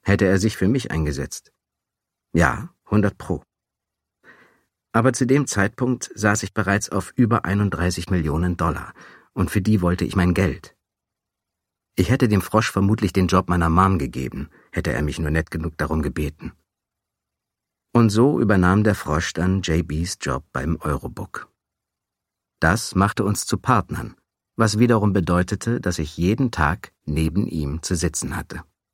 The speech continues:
Er schickte J B in die Ecke, um das Aussie-Book zu machen, bis er einen guten Grund für seine Entlassung fand. Sobald J B aus dem Weg war, kam der Frosch zu mir. „Hör mal, Gary,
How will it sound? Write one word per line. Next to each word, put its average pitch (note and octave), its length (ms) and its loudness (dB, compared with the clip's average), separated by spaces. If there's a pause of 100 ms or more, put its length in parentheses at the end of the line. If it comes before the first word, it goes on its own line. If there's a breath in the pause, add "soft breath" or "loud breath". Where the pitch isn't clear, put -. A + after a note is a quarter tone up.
(1400)
Er A2+ 100 4
schickte C#3+ 280 0
J G2 240 4
B G#2+ 200 4
in F2 80 4
die F2+ 120 0
Ecke, G2+ 300 0
um E2+ 120 -2
das D#2 180 -2
Aussie-Book D#2 480 -2
zu D2 120 -2
machen, C2+ 360 -4 (260 soft breath)
bis - 140 -2
er G2 80 4
einen G#2 200 4
guten G#2 240 0
Grund F2+ 280 0
für F2 80 0
seine E2+ 200 2
Entlassung E2+ 440 -2
fand. - 400 -14 (1300)
Sobald A2 420 2
J G2 160 4
B A#2 160 4
aus G2+ 120 0
dem E2+ 220 0
Weg G2+ 200 0
war, A2+ 300 2
kam F2+ 240 0
der E2+ 100 0
Frosch D#2 300 -6
zu - 120 -8
mir. C2+ 340 -6 (1500 soft breath)
„Hör G#2 140 4
mal, F2+ 160 4
Gary, C2+ 360 -4